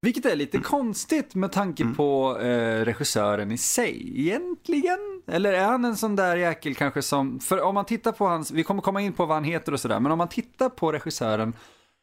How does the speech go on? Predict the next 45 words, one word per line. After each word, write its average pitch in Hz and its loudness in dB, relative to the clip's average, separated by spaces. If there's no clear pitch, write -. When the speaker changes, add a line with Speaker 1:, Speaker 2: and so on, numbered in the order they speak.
Speaker 1:
och 131 2
hans 127 0
Speaker 2:
Mm. 127 2
Speaker 1:
andra 117 2
verk, 107 0
så - -2
är 147 2
det 185 2
väldigt 160 0
så 117 0
som 117 0
vi 110 2
pratade 113 -2
om 104 -4
lite 101 -4
grann 104 -2
innan, 156 0
att 110 -6
han 120 -2
försöker - -2
hela 123 0
tiden 107 0
rikta 120 -2
sig 110 -2
till 107 -2
en 107 0
väldigt 104 -2
amerikansk 104 -2
publik, 98 -2
och 104 -2
han 104 -2
använder 104 -2
ju 104 -2
pseudonymer 110 0
som 107 0
ska - -2
låta 104 0
väldigt 135 -2
amerikanska. 127 0
Speaker 2:
<laughs> - -2
Som 110 -2
Drake 117 -2
Floyd. 101 -2
Speaker 1:
Drake 110 2
Floyd. 98 -2